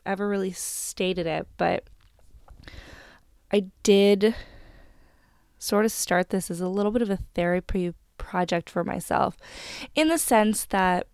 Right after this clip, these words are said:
I felt like I had lost my voice somewhere along the way, somewhere with my insecurity.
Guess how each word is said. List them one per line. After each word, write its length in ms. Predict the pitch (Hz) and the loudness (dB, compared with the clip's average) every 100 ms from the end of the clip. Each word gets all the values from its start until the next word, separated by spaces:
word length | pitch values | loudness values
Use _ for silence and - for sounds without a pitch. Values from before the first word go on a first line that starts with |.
| _ | _
I 100 | - | -6
felt 280 | 190 - 196 | -2 0 2
like 200 | 220 226 | 2 0
I 100 | 208 | 0
had 180 | 208 196 | 0 -2
lost 400 | 185 180 180 - | 0 0 -2 -6
my 160 | 190 175 | -4 -4
voice 480 | 175 196 - 175 | -4 -4 -4 -6
somewhere 460 | - - 220 233 226 | -6 -2 0 2 2
along 920 | 220 196 190 185 180 185 180 180 190 | 2 0 -2 0 0 -2 -4 -8 -8
the 100 | 190 | -8
way, 340 | 180 - - 170 | -4 -4 -4 -8
somewhere 440 | - 190 196 190 | -4 -2 0 -2
with 300 | 185 185 180 | -2 -2 -2
my 160 | 185 180 | -2 -2
insecurity. 800 | 175 - - - 175 175 180 | -2 -6 -10 -6 -4 -4 -4